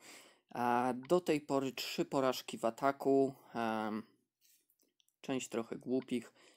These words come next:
Jeśli chodzi o obrony, no tak pół na pół. Natomiast cały czas A, więc nie ma jakiejś wielkiej tragedii.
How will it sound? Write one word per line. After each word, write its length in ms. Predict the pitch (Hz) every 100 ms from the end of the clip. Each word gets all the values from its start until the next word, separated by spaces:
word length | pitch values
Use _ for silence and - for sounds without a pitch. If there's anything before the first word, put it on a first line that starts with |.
| _
Jeśli 320 | 127 143 156
chodzi 280 | 139 139 131
o 80 | 120
obrony, 500 | 117 - 127 123 117
no 300 | 262 - 117
tak 260 | - 131 -
pół 300 | - 143 143
na 160 | 117
pół. 360 | - 135 120 113 - - -
Natomiast 480 | 131 147 151 147 -
cały 200 | 160 143
czas 280 | 127 - -
A, 300 | 127 127 123
więc 380 | 113 117 113 -
nie 160 | 135 123
ma 120 | 117
jakiejś 320 | 113 117 113
wielkiej 360 | 117 117 98 -
tragedii. 680 | 110 113 127 131 127 117